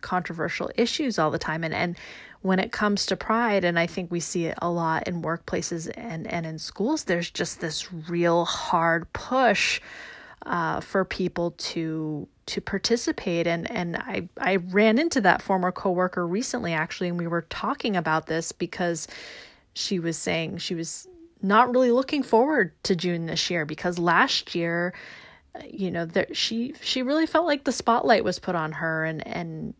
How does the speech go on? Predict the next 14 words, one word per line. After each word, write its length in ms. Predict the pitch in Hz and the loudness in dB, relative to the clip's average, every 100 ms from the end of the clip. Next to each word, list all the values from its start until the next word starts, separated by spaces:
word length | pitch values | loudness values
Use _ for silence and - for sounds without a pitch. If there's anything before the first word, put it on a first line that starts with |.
| _ | _
you 160 | 190 175 | -6 -4
know, 140 | 165 | -2
an 220 | 165 170 | -2 0
email 340 | 220 208 208 190 | 4 6 6 4
went 120 | 190 | 6
out 200 | 185 - | 4 4
telling 240 | - 180 | -2 -2
everybody 400 | 175 180 180 180 | -2 -2 0 0
to 100 | 180 | 2
wear 260 | 160 160 196 | 2 4 6
their 160 | 190 | 4
Pride 400 | 185 - 175 180 | 0 2 2 2
wear. 440 | 190 185 185 185 185 - - - - _ - | 2 2 4 4 0 -10 -20 -20 -20 _ -4
And 640 | 190 185 175 175 180 214 | -2 0 0 -2 -6 -8